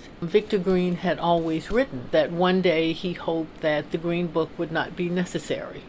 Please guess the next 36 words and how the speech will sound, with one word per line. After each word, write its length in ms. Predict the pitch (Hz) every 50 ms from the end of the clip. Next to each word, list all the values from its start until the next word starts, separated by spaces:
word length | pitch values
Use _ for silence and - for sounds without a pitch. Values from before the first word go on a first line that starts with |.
| - - -
anymore. 500 | 160 156 151 151 151 139 - - - - - - - - - - - - -
But 120 | 196 190
of 100 | 185 -
course, 280 | - - 185 180 185 -
now 320 | 208 220 233 262 254 233
we 220 | 208 185 180 175 175
know 220 | 170 165 160 160
that 240 | 156 156 156 156 -
there 160 | 170 156 156
is 260 | 147 156 156 151 -
niche 500 | 180 185 202 247 226 - - - - - -
travel, 500 | - - 151 143 135 - - 127 135 - - - - - - -
and 180 | - 180 175 175
so 240 | - - 180 170 175
there 200 | 170 180 175 175
might 360 | 175 180 180 180 175 170 - - - - - 160 170 151 -
be 460 | - 220 226 220 202 180 160 160 175 - - -
a 80 | - 180
need 400 | 170 175 180 175 175 175 175 170
for 400 | - - 175 165 160 160 147 -
a 80 | 160 160
resurgence 680 | 160 170 170 - - 202 202 214 - 185 156 147 - -
of 120 | 160 151
the 80 | 151 151
Green 300 | 143 160 151 147 147 147
Book 280 | - - 135 139 131 - - - - - -
simply 320 | - - 208 190 - 196 185
from 200 | 185 190 175 170
the 80 | 160
standpoint 840 | - - - 170 165 165 165 156 - - 170 156 156 156 156 156 139 - -
of 280 | 170 165 151 143 151
wanting 400 | 165 165 165 165 165 165 160 147
to 360 | - - - - 101 98 - -
accommodate 640 | - - - - 165 156 156 156 156 147 147 143 -
black 340 | 160 151 143 135 - - -
travelers. 680 | - - 233 254 247 220 160 139 139 143 - - -